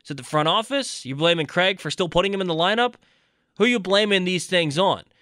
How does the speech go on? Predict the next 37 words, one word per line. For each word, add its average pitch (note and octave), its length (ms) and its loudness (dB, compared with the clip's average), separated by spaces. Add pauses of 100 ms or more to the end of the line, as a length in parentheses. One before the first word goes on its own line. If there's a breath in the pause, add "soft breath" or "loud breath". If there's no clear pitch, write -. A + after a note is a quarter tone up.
(180)
'Cause E3+ 140 -2
I F3+ 80 4
think G3+ 280 -2
a F3 60 0
lot E3+ 200 2
of A3+ 80 -4
times F#3+ 400 0
what D3+ 140 0
happens, D#3+ 560 0
and D3+ 100 -2
it D3 180 -8
happens E3+ 440 -2
in F#3+ 80 0
every E3 260 0
sport, A#2 460 -6 (1200)
and C3+ 320 0 (320 loud breath)
you've C#3 200 0
seen E3 280 -2
some D#3+ 200 2
of D#3 140 0
it B2+ 140 0
boil D3+ 320 2
over D3+ 260 0
to D3+ 100 -8
the C#3+ 120 -2
point D3 260 -2
that C3 120 -4
managers D3 480 0
have D3 100 -6
been D3+ 120 -2
fired D3+ 360 0
this E3+ 180 -6
season, A#2+ 400 -4
whether A2+ 160 -4
it's G#2+ 120 -8
Joe A#2 220 -2
Maddon, D3+ 520 0